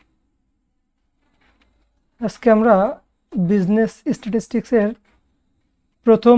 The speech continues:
অধ্যায়ের ডিসক্রিট ফ্রিকোয়েন্সি ডিস্ট্রিবিউশন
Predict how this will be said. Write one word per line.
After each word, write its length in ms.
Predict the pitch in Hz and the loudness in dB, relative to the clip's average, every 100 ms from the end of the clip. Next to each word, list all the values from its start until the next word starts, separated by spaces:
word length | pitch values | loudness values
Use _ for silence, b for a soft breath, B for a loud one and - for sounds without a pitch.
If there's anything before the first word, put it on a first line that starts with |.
| 247 | 4
অধ্যায়ের 640 | 240 196 160 202 208 214 247 - _ _ _ _ _ _ | 0 -2 -2 -2 0 -2 -4 -12 _ _ _ _ _ _
ডিসক্রিট 480 | 185 202 196 - 247 - | -4 -2 -2 -4 -4 -6
ফ্রিকোয়েন্সি 640 | 262 - 202 233 226 220 240 | -8 -4 -2 0 0 -2 -2
ডিস্ট্রিবিউশন 680 | 208 202 226 214 - 240 | -2 -2 0 0 0 -2